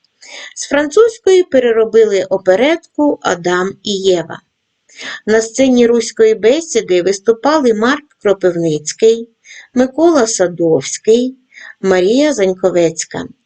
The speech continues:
Такий обмін сценічним досвідом обумовило піднесення мистецького рівня побутового репертуару на галицькій сцені.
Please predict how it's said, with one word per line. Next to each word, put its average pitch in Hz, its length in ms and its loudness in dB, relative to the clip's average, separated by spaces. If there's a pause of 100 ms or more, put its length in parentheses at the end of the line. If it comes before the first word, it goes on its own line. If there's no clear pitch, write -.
(460)
Такий 320 540 0
обмін 240 520 2
сценічним 240 800 0
досвідом 220 720 0
обумовило 285 840 2
піднесення 269 920 0
мистецького 208 840 0
рівня 330 460 0 (420)
побутового 294 760 2
репертуару 269 960 0
на 202 200 -2
галицькій 202 640 -4
сцені. 170 560 -4